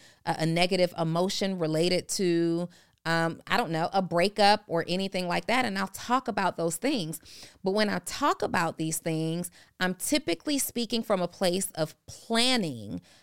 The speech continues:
how I am going to survive it or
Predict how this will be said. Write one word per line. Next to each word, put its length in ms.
how 340
I 140
am 220
going 400
to 500
survive 600
it 260
or 460